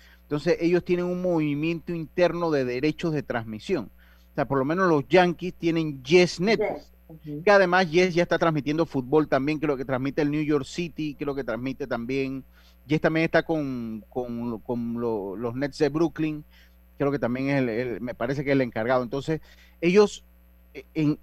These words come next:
Speaker 1: en cuanto a los Yankees, ellos mismos se compran los derechos internamente de los juegos de transmisión, y esto produce, pues,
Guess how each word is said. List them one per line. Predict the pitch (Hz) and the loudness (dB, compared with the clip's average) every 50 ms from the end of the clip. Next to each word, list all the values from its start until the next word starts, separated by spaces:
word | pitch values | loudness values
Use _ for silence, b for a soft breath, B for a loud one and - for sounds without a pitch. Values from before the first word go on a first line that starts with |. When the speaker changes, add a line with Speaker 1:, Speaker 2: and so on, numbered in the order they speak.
| - | -4
Speaker 1:
en | - 165 156 143 | 0 0 2 4
cuanto | - 151 151 127 151 | 4 4 4 6 6
a | 139 | 6
los | 139 139 | 6 6
Yankees, | 156 175 185 170 185 190 | 6 4 4 4 4 6
ellos | 185 185 190 185 170 | 6 8 8 6 6
mismos | 175 185 196 185 185 185 - | 6 4 4 4 2 2 0
se | - 139 | 0 -2
compran | - 151 160 156 175 170 165 | 0 -2 0 4 4 4 4
los | 156 139 131 117 | 4 2 2 0
derechos | 127 117 123 131 156 156 151 - - 160 151 143 | 0 0 2 2 2 0 0 -2 -4 -4 -4 -4
internamente | 123 113 107 - - 139 135 135 147 143 143 143 147 143 139 120 143 135 | -4 -4 -6 -4 -2 -2 -2 -2 -2 -2 -2 -2 -2 -4 -4 -4 -4 -4
de | 127 | -2
los | 113 104 95 | -2 -4 -4
juegos | 101 117 123 131 131 | -2 -2 0 0 0
de | 131 127 | 0 0
transmisión, | 139 135 131 131 120 - 127 120 123 - b b b b b b - | -2 -4 -4 -6 -8 -10 -12 -12 -14 -16 b b b b b b -14
y | 127 127 | -10 -10
esto | 131 - 147 | -6 -6 -6
produce, | 123 - 120 113 113 120 123 117 - 131 | -6 -4 -4 -4 -2 -4 -4 -6 -8 -10
pues, | - - - 107 101 95 | -10 -8 -8 -8 -8 -10